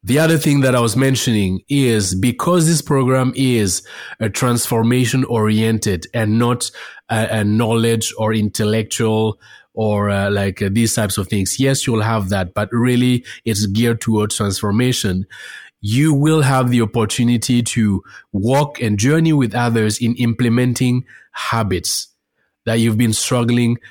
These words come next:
to implement. You know, sometimes you know that you should be doing things or you should be doing or being certain way, but you just never get to it. Well, this is going to be a program to help you get to it and help you do these things that you know you should be doing.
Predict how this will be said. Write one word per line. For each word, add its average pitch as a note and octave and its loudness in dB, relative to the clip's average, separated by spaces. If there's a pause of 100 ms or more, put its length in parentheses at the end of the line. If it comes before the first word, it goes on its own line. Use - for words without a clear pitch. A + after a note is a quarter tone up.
(260)
to A2 0
implement. G2 0 (520)
You E3 2
know, F3 2
sometimes D#3+ 2
you B2 4
know B2+ 2
that A#2 2
you A2+ 0
should A2 -2
be A2 2
doing A#2+ 0
things G#2 -2 (340)
or A#2+ 2
you A#2 2
should A2+ 0
be A2+ 2
doing B2 2 (200)
or A2 -2
being A#2+ 2
certain A#2 0
way, G#2 0
but B2 -4
you B2 2
just C3 0 (420)
never A#2 2
get G#2+ 0
to G2+ 0
it. F2+ -4 (240)
Well, B2+ 2
this C#3+ 2
is A#2+ 2
going B2 2
to A#2 0
be A2+ 2
a G#2+ 0
program A2 0
to A2 -2
help G#2+ 0
you G#2+ 0
get G2 -2
to G2 -2
it A2+ -4 (400)
and G#2 0
help G#2+ -2
you G#2 2
do G2+ 0
these G2+ 0
things F2 -4
that F#2+ -2
you G2+ 0
know G2+ 0
you G2 0
should F2+ -4
be F#2 -2
doing. F2+ -4